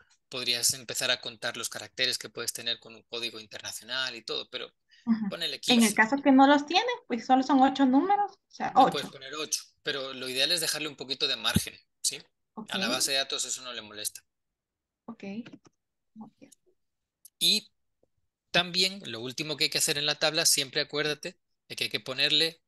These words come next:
Speaker 1: cuál es la clave primaria, cuál es el, va-, el campo que va a permitir distinguir valores. Entonces,
Speaker 2: Ujú.
Speaker 1: en el donde pone I D, ahí en la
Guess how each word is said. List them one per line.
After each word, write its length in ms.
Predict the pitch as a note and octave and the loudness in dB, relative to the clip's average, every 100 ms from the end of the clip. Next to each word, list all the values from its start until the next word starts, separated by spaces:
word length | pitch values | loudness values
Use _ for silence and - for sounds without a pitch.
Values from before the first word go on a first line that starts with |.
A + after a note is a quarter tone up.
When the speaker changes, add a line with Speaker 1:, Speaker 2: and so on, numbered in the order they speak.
| _ _ _ _ _ _ _ _ - | _ _ _ _ _ _ _ _ -2
Speaker 1:
cuál 200 | C3+ D3+ | 0 4
es 240 | - - | 2 2
la 120 | B2+ | -4
clave 320 | - C3 C3+ | -2 -2 -2
primaria, 500 | - B2 C3 B2 A2 | -6 -8 -6 -6 -6
cuál 200 | - B2+ | -6 -2
es 140 | C3+ - | 2 2
el, 240 | B2 - _ _ _ _ _ _ | 0 -12 _ _ _ _ _ _
va-, 200 | B2+ B2 | -8 -6
el 220 | C3 C3 - | -4 -6 -4
campo 360 | C#3 C#3+ D3+ | -4 -4 -6
que 80 | C#3 | -2
va 100 | C3 | -4
a 80 | C3+ | -4
permitir 500 | C3 B2+ C#3+ D3 - - | -8 -8 -8 -8 -12 -14
distinguir 640 | B2 A#2+ - A#2+ A#2 C#3+ | -2 -2 -2 -8 -8 -8
valores. 540 | B2 A2+ A#2 A2+ - - | -4 -4 -4 -4 -6 -6
Entonces, 480 | A#2 C3 D3+ D3 - - - | -8 -6 -4 -4 -6 -16 -14
Speaker 2:
Ujú. 220 | A3 G#3+ F#3+ | -14 -8 -4
Speaker 1:
en 180 | C#3 | -2
el 180 | C3+ A#2 | -2 -6
donde 220 | B2 B2 | -10 -10
pone 320 | A2+ C#3 D3+ E3 | -10 -2 2 2
I 80 | |
D, 280 | D#3+ G3+ - _ _ _ _ _ | 2 -2 -2 _ _ _ _ _
ahí 260 | A#2+ A#2+ C#3 | -4 -2 -2
en 120 | C3 | -2
la 180 | A2 | -6